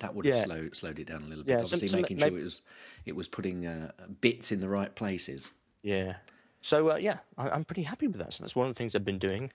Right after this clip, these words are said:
Speaker 2: this week.
Speaker 1: Excellent, excellent. Well, uh,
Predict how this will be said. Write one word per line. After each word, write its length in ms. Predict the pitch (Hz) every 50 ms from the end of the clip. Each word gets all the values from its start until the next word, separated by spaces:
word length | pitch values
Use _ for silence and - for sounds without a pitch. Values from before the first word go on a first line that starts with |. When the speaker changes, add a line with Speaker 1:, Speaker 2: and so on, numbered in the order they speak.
| - - - - - _ -
Speaker 2:
this 240 | 101 123 - - -
week. 440 | 131 170 339 - - - - - - - - -
Speaker 1:
Excellent, 520 | 135 - - - - 123 98 76 69 - - _ _ -
excellent. 480 | 151 - - - - - 85 71 76 - _ _ _ _ - - - - - -
Well, 280 | 165 165 160 156 - - _ _ _ - 123 -
uh, 300 | 120 123 110 113 120 117